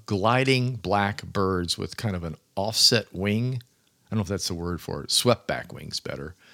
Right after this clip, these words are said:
A forked tail, that gives them away. And they're large, but they can soar forever. They hardly ever flap when they're, uh, looking for food. They're scavengers. They typically pick up the stuff that big fish either chomp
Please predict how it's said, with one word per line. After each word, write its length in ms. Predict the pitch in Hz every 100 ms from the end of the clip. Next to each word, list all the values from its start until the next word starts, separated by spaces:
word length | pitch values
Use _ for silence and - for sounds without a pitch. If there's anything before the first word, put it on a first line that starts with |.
| - - - -
A 80 | 98
forked 380 | - 117 101 -
tail, 480 | - 92 76 82 -
that 280 | 95 95 -
gives 200 | 98 80
them 160 | 82 80
away. 180 | 76 87
And 100 | 120
they're 100 | 98
large, 560 | 85 85 - - - - -
but 140 | - 104
they 100 | 117
can 160 | 101
soar 600 | 101 - 151 120 92 87 - _ -
forever. 640 | - 110 113 113 78 - - -
They 120 | 95
hardly 360 | 110 120 110
ever 220 | 117 123 110
flap 580 | - 110 113 85 - - -
when 180 | 95 90
they're, 300 | 87 85 82 - _
uh, 140 | 85 80
looking 360 | 90 107 107
for 240 | 90 87 82
food. 520 | - 113 98 78 69 - _ - - - - _
They're 120 | 98
scavengers. 840 | 98 - 92 107 127 127 143 143 131
They 120 | 107
typically 480 | 90 - 127 120 107
pick 260 | - 120 123
up 160 | 117
the 80 | -
stuff 320 | - 120 110
that 180 | - 78
big 200 | 107 110
fish 520 | - 107 95 - - - _
either 320 | 101 90 80
chomp 640 | - - - 117 117 120